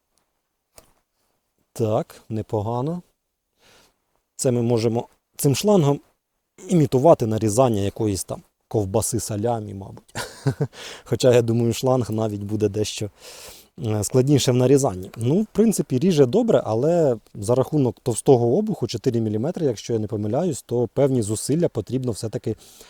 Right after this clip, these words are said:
е, прикладати до різу. І, е, що добре, от, ну, навіщо було зроблене ось це гравіювання?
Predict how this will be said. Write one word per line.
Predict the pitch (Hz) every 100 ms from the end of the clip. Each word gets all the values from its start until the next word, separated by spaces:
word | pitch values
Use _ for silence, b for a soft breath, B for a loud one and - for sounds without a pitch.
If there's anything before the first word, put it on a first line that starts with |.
| B B
е, | 113 101
прикладати | - 117 107 101 113 - 107 -
до | 110 101 113 113
різу. | 123 120 123 95 95 - B B B B
І, | 147 190 180 151 120
е, | 113
що | 107 - - 147
добре, | 131 233 220
от, | 117 110 -
ну, | - 139
навіщо | 104 113 131 -
було | 110 120
зроблене | 120 131 120 117 120
ось | 117
це | - 135
гравіювання? | 127 131 160 247 285 262 247 233